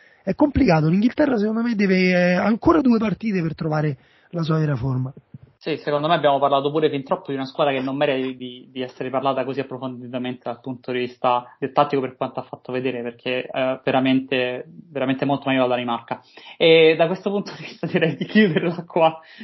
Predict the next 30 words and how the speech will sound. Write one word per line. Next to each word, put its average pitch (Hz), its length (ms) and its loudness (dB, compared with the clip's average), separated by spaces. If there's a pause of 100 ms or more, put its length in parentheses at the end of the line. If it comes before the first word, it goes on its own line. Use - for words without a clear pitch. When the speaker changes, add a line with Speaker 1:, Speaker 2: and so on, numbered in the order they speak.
Speaker 2:
dopo 170 180 6
aver 165 220 2
detto 175 260 0
che 147 80 2
la 151 100 4
squadra 160 260 2
che 147 120 0
vincerà 156 440 0
l'Europeo 151 360 0
probabilmente 160 800 -4
è - 80 -8
peggio 143 300 -6
della 131 160 -6
Danimarca, 175 600 -8 (400)
Speaker 1:
Sì. 165 100 -10
Speaker 2:
e 110 120 -2
quindi 165 360 -2
Speaker 1:
Ci - 800 -12
Speaker 2:
ci - 140 -4
Speaker 1:
risentiamo 202 680 8
Speaker 2:
sen- 196 60 8
Speaker 1:
molto 208 280 4
presto, 147 340 0
perché 139 160 -8
tanto 156 180 -6
giocano 147 380 0
Speaker 2:
Eh, 151 40 -2
sì. - 0 -
Speaker 1:
venerdì. 147 420 -4 (720)
Speaker 2:
Sì, 139 400 -4